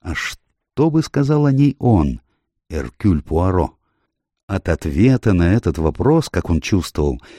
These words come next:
зависел успех расследования. Пока что ни один из тех, кого видел Пуаро, не сомневался в том, что кем бы ни была Каролина Крейл, в первую очередь она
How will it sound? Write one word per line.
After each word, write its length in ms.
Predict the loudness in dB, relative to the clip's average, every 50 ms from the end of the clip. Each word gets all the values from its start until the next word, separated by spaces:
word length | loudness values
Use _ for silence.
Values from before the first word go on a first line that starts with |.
| -20 _
зависел 800 | -12 -10 -8 -6 -6 -6 -2 0 0 0 0 0 0 0 -2 -2 -4
успех 500 | -6 -8 -8 -8 -6 -4 -4 -4 -4 -4
расследования. 880 | -4 -4 -4 -6 -6 -2 -2 0 0 0 0 -2 -2 -4 -6 -8 -10 -14 _ _ _ _ _ _ _ _ _
Пока 380 | _ -10 -10 -8 _ -2 0 0
что 320 | -2 -2 -2 0 0 0 -2 -6 -14 -20 -20 -20 _ _ _ _
ни 160 | -2 0 4 4
один 420 | 4 4 2 2 2 4 4 4
из 220 | 4 2 0 -4
тех, 260 | 0 2 2 2 0 0
кого 260 | -2 0 2 2 2
видел 280 | 2 2 2 2 0
Пуаро, 380 | 0 0 0 0 2 4 4 4
не 140 | 4 2 2
сомневался 840 | 0 0 0 2 4 4 4 4 4 2 2 2 0 0 -2 -4
в 100 | -4 -4
том, 260 | -2 0 0 2 2
что 280 | 0 -4 -4 -2 -2 -2
кем 400 | -2 -4 -2 0 2 2 2 2
бы 100 | 2 2
ни 140 | 4 2 2
была 420 | 2 2 2 4 4 4 2 2
Каролина 520 | 0 -2 -4 -4 -2 0 0 0 0 -2 -4
Крейл, 560 | -6 -6 -2 0 2 2 2 2 0 -2 -4 _ _ _ _ _ _ _ _ _ _
в 80 | _ _ _
первую 500 | -2 0 0 0 0 0 0 0 0 0
очередь 480 | -2 -4 -4 -2 -2 -2 -2 -2 -2 -4
она 340 | -4 -2 -2 -2 -2 -4